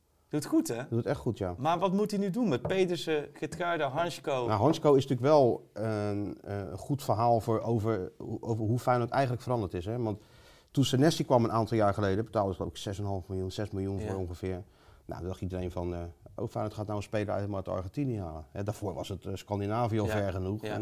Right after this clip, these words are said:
Speaker 2: eh, maar dat was de bedoeling dat hij zich zou ontwikkelen en uiteindelijk op termijn, eh, v-, verkocht worden.
Speaker 1: Ja.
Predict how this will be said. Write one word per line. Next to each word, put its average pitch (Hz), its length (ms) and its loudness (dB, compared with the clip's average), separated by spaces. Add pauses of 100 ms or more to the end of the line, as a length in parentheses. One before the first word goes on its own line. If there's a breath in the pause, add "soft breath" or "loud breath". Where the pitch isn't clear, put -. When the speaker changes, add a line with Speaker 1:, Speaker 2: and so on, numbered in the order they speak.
Speaker 2:
eh, 101 60 -2 (680 loud breath)
maar 131 140 4
dat 156 120 6
was 143 140 0
de 147 100 4
bedoeling 147 440 6
dat 143 120 0
hij 139 80 -2
zich 131 140 -2
zou 120 200 4
ontwikkelen 156 640 0
en 123 120 -4
uiteindelijk 120 380 0
op 107 60 -10
termijn, 117 420 0
eh, 95 320 -6 (220)
v-, - 120 -18 (260)
verkocht 139 320 -6
worden. 131 260 0
Speaker 1:
Ja. 113 120 -6